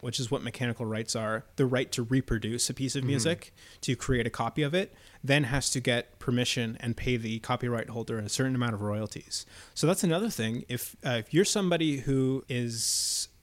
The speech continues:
Speaker 1: distributing your music via C D or, uh, vinyl, you're actually entitled to compensation for having your work mechanically, uh, reproduced.
Speaker 2: Compensation from who?
Speaker 1: Well,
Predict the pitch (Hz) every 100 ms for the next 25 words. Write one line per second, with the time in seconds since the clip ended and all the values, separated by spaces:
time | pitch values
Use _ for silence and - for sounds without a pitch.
0 | - 127 - 160 151 139 131 127 123 120
1 | 123 - - 127 113 113 113 110 - -
2 | 139 123 123 127 127 - - 113 113 113
3 | 113 - - - - 110 104 120 127 131
4 | 135 147 - - - 143 147 151 - 139
5 | 127 127 139 135 131 131 120 117 123 123
6 | - 120 123 110 123 120 117 113 113 120
7 | - 123 117 127 120 - 120 110 107 -
8 | - 107 107 113 113 104 107 - - -
9 | - - - 147 143 135 143 - 131 123
10 | 117 143 101 - - 160 156